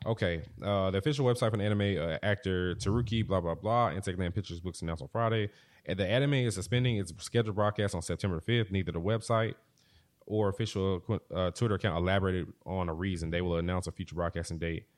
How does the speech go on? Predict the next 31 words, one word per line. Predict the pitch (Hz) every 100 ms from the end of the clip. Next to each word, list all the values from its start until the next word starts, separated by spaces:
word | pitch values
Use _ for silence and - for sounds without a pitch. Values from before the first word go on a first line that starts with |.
| _ _ -
at |
a | 87
later | 87
date | 80 82 -
update. | 90 98 101 98 85 - _ _ _ - - - _
Blah, | 98 107 92
blah, | 101
blah. | 90 95 92 90 90 90 80 -
Reported | 82 98 90 85
Friday, | 92 90 87 85
many | 92 92
companies | 95 87 87 82 - -
are | 80
canceling | - 92 87 82
television | 92 87 87 85 80
appearances | 90 80 80
by | 80 78
Calgary | 87 85 82 82 76 - -
following | 98 90
a |
report | 87 - 104 92 - _ _ _ -
in | 87
a | 87
weekly | 98 95
magazine | 90 90 85 90 87
last | 87 82
month | 92 90 73
that | 90 85
detailed | 98 - 98 90 82 95
indecent | 98 82 110 117 120 -
acts, | 104 95 - -